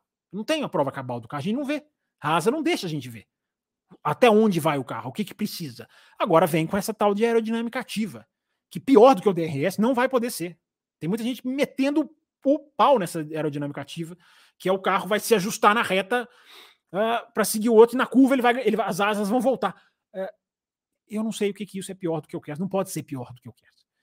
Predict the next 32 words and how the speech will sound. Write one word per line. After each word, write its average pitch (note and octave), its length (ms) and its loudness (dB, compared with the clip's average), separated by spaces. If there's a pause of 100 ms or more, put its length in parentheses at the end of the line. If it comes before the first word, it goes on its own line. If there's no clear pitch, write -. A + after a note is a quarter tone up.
(380)
Eu F#3 80 -4
também A#3+ 240 0
queria, A3+ 300 -2
exatamente A3 480 -2
isso F#3+ 80 -14
que A3 120 -8
você G3 120 -8
falou. F3 260 -2
Tanto G#3 200 -4
que - 60 -8
brinquei A3 320 0
de F#3+ 80 -2
aplaudir G3 400 0
aqui F3+ 160 -2
a F3 40 -2
sua G3+ 120 -4
mensagem. D#3 460 -6
Brinquei D3 300 -4
falando F3 260 -4
sério. C#3+ 320 -6 (600)
É, D3 500 -8 (880)
mas, E3 540 -8 (760)
pra F#3+ 160 2
isso, G#3 320 2
né, A3 220 -2
ô E3 160 -10
João, C#3+ 160 -6
a C#3+ 60 -2
gente D3+ 180 -6
tinha G3 80 -6
que F3+ 60 -10
saber D#3+ 340 -6